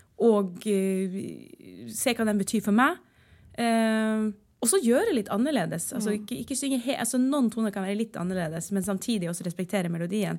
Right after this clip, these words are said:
Speaker 2: Ja.
Speaker 1: Og det synes jeg er veldig gøy å finne den balansen. Ehm, og med hennes musikk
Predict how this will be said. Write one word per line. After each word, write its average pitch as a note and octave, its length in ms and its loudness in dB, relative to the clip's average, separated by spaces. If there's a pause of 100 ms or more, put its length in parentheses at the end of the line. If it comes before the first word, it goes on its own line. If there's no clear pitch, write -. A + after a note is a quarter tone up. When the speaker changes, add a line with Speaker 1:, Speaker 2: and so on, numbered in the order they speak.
Speaker 2:
Ja. A3 260 -8
Speaker 1:
Og A3+ 80 -2
det C4 100 4
synes C4+ 160 2
jeg A3+ 120 2
er G#3 80 2
veldig G3+ 160 -2
gøy F#3+ 220 4
å F3 40 -4
finne G3+ 220 0
den E3+ 180 -2
balansen. F3+ 640 -2 (560)
Ehm, G3 640 0
og A#3 80 4
med A#3+ 100 6
hennes D4+ 220 -2
musikk - 580 -6